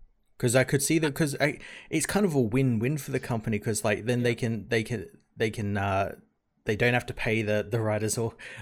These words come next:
Speaker 1: uh, writers and artists and all that, that, that exclusive bonus that they would usually get.
Speaker 2: Yeah.
Speaker 1: And they're free to kinda hire whoever they want.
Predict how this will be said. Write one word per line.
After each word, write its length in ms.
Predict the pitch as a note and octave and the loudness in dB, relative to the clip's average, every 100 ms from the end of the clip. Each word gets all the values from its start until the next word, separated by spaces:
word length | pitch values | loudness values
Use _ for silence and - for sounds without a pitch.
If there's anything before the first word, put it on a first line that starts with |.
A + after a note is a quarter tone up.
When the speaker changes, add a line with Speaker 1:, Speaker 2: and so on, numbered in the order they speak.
| - | -6
Speaker 1:
uh, 200 | B2+ B2 | -2 0
writers 320 | A2+ A2+ A2 A2 | 2 2 2 0
and 100 | G#2 | 2
artists 380 | G#2 G#2+ G#2 | 2 0 -2
and 80 | G2+ | -4
all 140 | G#2 G#2 | -2 0
that, 340 | G#2 - - _ | 0 0 -8 _
that, 280 | - A2 G2+ | -6 -2 0
that 140 | G#2+ G#2+ | 0 0
exclusive 720 | - - A2+ A2 - G2 F#2 | -2 -4 -4 -4 -2 -4 -6
bonus 460 | F#2+ G2+ G#2 G#2 | -4 -4 -4 -4
that 240 | - G2+ - | -4 -4 -2
they 300 | G2+ G2 G2 | -4 -4 -6
would 220 | G2 F#2 | -8 -6
usually 420 | G2+ A2 G#2+ G#2+ | -6 -6 -4 -6
get. 320 | G2+ F#2 E2+ - | -2 -4 -4 -8
Speaker 2:
Yeah. 100 | F#2 - - _ _ _ | -18 -20 -20 _ _ _
Speaker 1:
And 320 | A#2 A2+ A2 | 0 2 2
they're 120 | G#2+ G#2+ | 2 0
free 360 | - G#2+ A2+ | -2 -2 -2
to 500 | G#2+ G#2+ G#2 G2+ G#2 - _ - | 0 2 2 2 0 -4 _ -14
kinda 260 | - A2 G#2+ | -6 -4 -4
hire 400 | - G#2+ G#2+ G#2 | -2 -2 -2 -2
whoever 340 | A2 G#2+ G#2 | -2 -4 -4
they 200 | G#2 F#2 | -4 -4
want. 340 | E2+ A2 A#2+ | -4 -4 -6